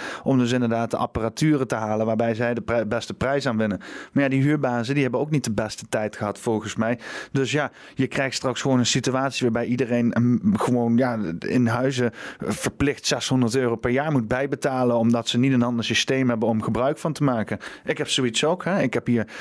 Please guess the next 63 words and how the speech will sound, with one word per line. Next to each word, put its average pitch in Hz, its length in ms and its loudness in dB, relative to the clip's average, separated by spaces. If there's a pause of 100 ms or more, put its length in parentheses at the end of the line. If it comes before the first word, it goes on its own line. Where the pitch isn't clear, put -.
(240)
eh, 107 120 2
stadsverwarming, 151 880 0
collectieve 147 540 0
energie. 120 520 0 (280)
Hè, 127 140 0
dan 127 120 4
wordt 120 160 2
dan 117 140 0
inderdaad 117 320 2
hier 120 180 0
gemaakt 143 480 -2 (320)
en 123 80 0
dan 120 100 2
wordt 117 160 0
allemaal 127 220 0
warm 123 240 0
water 135 300 -2
bij 131 80 2
ons 123 120 2
het - 80 -2
gebouw 127 320 2
in 120 80 2
gepompt 123 460 -2
en 120 80 4
dan 113 180 0
vervolgens 113 440 0
kunnen 110 200 0
wij 117 160 0
daar 117 120 0
de 107 80 -2
verwarming 110 420 0
een 107 80 4
beetje 104 220 0
vandaan 107 300 2
en 101 100 2
uitzetten. 95 500 -2 (840)
Ja, 143 200 -2
ik 147 180 -4
betaal 143 280 0
gewoon 117 280 0
die 110 80 0
prijs 170 320 0
aan 160 60 0
het 151 80 0
eind 135 220 0
van 131 80 2
het 110 100 0
jaar. 110 220 0
Ik 104 100 -2
betaal 120 340 0
een 110 140 2
voorschot 135 520 -2
per 117 120 -2
maand. 113 340 0
En 117 80 2
als 110 180 -2
dat 110 180 -2
aan 110 80 0
het 104 100 0
eind 113 240 -2
van 117 100 0
het 110 120 4
jaar 113 260 0